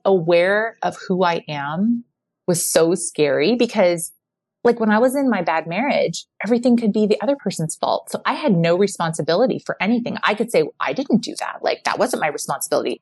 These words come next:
So then when I started to figure out who it was, I'm like, "Oh yeah, I have, like, annoying things about me, or I have things that aren't the greatest about me. And I wonder if other people can see these things. Hmm, maybe they can."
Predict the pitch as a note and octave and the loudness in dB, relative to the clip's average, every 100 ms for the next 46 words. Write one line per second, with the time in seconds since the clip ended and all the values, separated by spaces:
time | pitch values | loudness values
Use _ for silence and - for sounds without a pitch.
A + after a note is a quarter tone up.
0 | - B3+ G#3+ D#4 D#4 G#3+ G#3 F3+ F#3 G#3 | -2 0 0 -2 0 0 0 -2 -2 0
1 | G#3 G3 G3+ F#3 B3 A3+ F#3 E3+ E3 - | 0 2 0 2 2 2 -2 -2 -4 -6
2 | _ _ _ _ _ C#4+ F4 - - A#3+ | _ _ _ _ _ 2 2 0 -2 -2
3 | - A#4+ - G3 F#3+ G#3 C#4+ - D#3 - | -2 0 0 2 2 2 0 -2 -4 -4
4 | C3+ - C#3+ D3 - F#3+ C4 A3 - G3 | -6 -6 -4 -2 0 0 0 -2 0 0
5 | G3 A3 B3 C#4 - C4+ G#4 - - - | 0 2 -2 -4 0 2 2 -2 -6 -6
6 | - - - - F3+ F3 E3+ - _ _ | -6 -10 -8 -4 -2 -2 -4 -10 _ _
7 | _ _ A3+ D#4+ F#4 F4+ F#4+ - A#3 E3 | _ _ 0 2 2 0 -2 -6 -6 -2
8 | E3 D#3 D#3+ - - - - F#3+ - - | -2 0 0 0 -4 -4 -6 -6 -10 -18
9 | _ E4+ A#3+ - A3+ C#4 E4+ E4+ - F4 | _ -4 -4 -2 0 2 0 -2 -4 0
10 | A3+ | 0